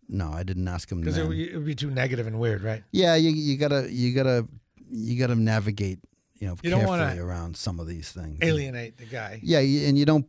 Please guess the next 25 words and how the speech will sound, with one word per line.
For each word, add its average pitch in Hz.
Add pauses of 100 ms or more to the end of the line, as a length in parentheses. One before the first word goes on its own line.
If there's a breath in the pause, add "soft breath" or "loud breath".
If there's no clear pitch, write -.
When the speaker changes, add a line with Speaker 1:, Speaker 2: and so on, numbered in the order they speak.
(120)
Speaker 1:
start 120
the 113
interview 85
with 87
that. 78
You 139
Speaker 2:
Yeah. 110
Speaker 1:
gotta 98
get 92
into 98
his 87
good 90
graces. 85
Speaker 2:
Yeah. 120 (440 soft breath)
Speaker 1:
Um, 95 (160)
but 117
Pete, 196 (480)
you 120
know, 107
was, 104 (160)
uh, 92 (100)
dumped 135
by 127
the 123
Beatles, 104